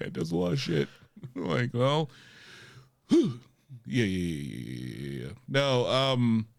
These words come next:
yeah, Superman Returns is okay, but then you get, like, Man of Steel and, uh, you know, B V S and, you know, uh, theatrical cut Justice League. I would say that the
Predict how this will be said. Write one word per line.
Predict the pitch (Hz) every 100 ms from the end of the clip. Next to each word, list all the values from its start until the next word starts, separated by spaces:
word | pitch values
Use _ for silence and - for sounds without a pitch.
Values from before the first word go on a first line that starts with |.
| _ _ _ _ _ -
yeah, | 349
Superman | 214 220 165 139
Returns | 123 117 127 127
is | 120 120
okay, | 123 131 226
but | 208 135
then | 135
you | 123 123
get, | 120 -
like, | 117 - - _
Man | 92 98 110 120
of | 113
Steel | - 120 139 143 - 60 - 147 -
and, | - 135 113 117
uh, | 117 117 113
you | 113
know, | 113
B | 113 117
V | 117 117 123
S | 131 135 - 82
and, | 73 71 71 78 - _ _ _ _ _ _ _ _ -
you | 92
know, | 87 80 80 73 76
uh, | 78 69
theatrical | - 95 113 139 - 120
cut | 151 131 -
Justice | 135 131 135 131 -
League. | 139 143 - _ -
I |
would | 123 120
say | 123 117
that | 113 98 -
the | 98 92 90